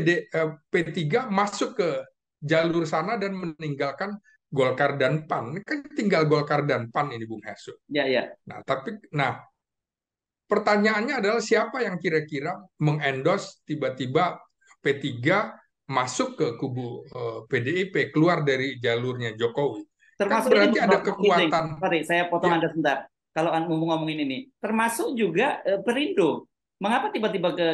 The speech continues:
Speaker 2: ke P D I P, padahal dia kan waktu itu sempat bikin geger bahwa ketika dia meng-, eh, meng-, apa, mengklaim bahwa tujuh juta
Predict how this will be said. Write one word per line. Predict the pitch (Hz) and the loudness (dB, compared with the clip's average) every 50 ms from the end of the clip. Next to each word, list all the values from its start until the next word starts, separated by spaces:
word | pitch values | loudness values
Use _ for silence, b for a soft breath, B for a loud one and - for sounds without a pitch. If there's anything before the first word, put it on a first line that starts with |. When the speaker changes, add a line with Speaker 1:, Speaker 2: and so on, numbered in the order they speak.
| 160 160 | 0 -2
Speaker 2:
ke | 156 151 151 147 147 147 - 143 151 147 | 0 2 2 2 2 0 -4 -10 -8 -6
P | 160 | -6
D | 151 147 | -4 -2
I | 147 143 135 | -2 -2 -2
P, | - 208 220 | -2 -2 0
padahal | 220 196 175 156 160 185 220 233 | 0 0 0 2 2 2 2 0
dia | 202 175 180 208 226 | -2 0 0 0 -2
kan | 233 254 233 - - - - - | -2 -4 -8 -10 -14 -14 -6 -4
waktu | 160 160 160 170 160 | -2 -2 -2 -2 -4
itu | 165 226 208 | -4 -6 -8
sempat | 180 170 180 135 139 | -6 -6 -6 -6 -4
bikin | 127 165 160 | -2 0 0
geger | 143 139 131 143 185 175 156 | 0 0 0 0 0 0 2
bahwa | 143 143 - - | 2 0 0 -2
ketika | - 143 123 131 143 139 127 | -4 -6 -6 -4 -4 -2 -2
dia | 139 139 135 | -2 -2 -2
meng-, | 139 139 139 135 - _ | 0 -2 -2 -4 -6 _
eh, | - 143 131 123 | -4 -4 -2 -2
meng-, | 135 135 131 131 | -2 -2 -4 -2
apa, | 131 127 123 - - 156 160 | -2 -2 -2 -2 -2 -2 -2
mengklaim | 147 139 135 135 - 160 170 180 180 | -2 -2 -2 -2 0 0 0 0 0
bahwa | 170 139 135 135 127 | 0 2 2 2 2
tujuh | 113 - 135 123 117 | 0 -4 -6 -6 -6
juta | 127 135 - 160 151 139 165 160 - | -6 -4 0 0 2 2 0 -2 -6